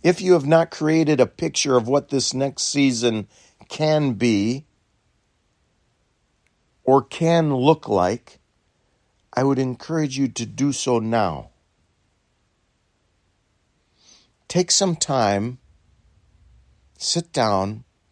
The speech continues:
pause, reflect. Not on your past, not on what your past says your future can look like, but what's possible in this next season of time?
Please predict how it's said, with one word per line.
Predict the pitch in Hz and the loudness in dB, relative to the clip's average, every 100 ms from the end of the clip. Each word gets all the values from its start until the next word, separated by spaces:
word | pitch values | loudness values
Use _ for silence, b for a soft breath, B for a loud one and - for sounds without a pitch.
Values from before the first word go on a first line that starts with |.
| _ | _
pause, | - 147 123 90 78 76 - - _ _ _ _ _ _ _ _ _ _ _ _ _ _ _ _ _ _ _ _ _ | -6 2 2 2 -2 -8 -12 -14 _ _ _ _ _ _ _ _ _ _ _ _ _ _ _ _ _ _ _ _ _
reflect. | 101 101 - 143 - - - _ _ _ _ _ _ _ _ _ _ _ _ _ _ _ _ _ _ _ | -10 -10 -2 -2 -2 -10 -16 _ _ _ _ _ _ _ _ _ _ _ _ _ _ _ _ _ _ _
Not | - 120 | -8 -4
on | 147 | -2
your | 175 | -2
past, | 165 - 117 110 127 - - - _ _ _ _ _ _ _ _ - | -4 -2 0 0 -2 -8 -10 -18 _ _ _ _ _ _ _ _ -6
not | 104 131 | -4 -2
on | 135 | -2
what | 139 131 | -2 -2
your | 131 | -4
past | - 131 139 127 | -4 -4 -4 -4
says | - 135 123 110 | -2 2 2 0
your | 113 | -6
future | 98 135 - 120 | -4 -6 -4 -6
can | 120 113 | -4 -4
look | 113 | -4
like, | 101 98 107 - _ _ _ _ _ _ _ _ _ _ _ _ _ _ _ _ _ _ _ | -2 -2 -2 -8 _ _ _ _ _ _ _ _ _ _ _ _ _ _ _ _ _ _ _
but | - 120 | -6 -2
what's | 147 - | -2 -4
possible | - - 175 156 - 90 98 | -10 -4 -4 -2 -6 -2 -2
in | 101 107 | 0 -2
this | 101 - | -6 -4
next | 117 - | -6 -6
season | - 120 107 107 | -6 -6 -4 -6
of | 92 - | -8 -8
time? | 95 80 | -6 -6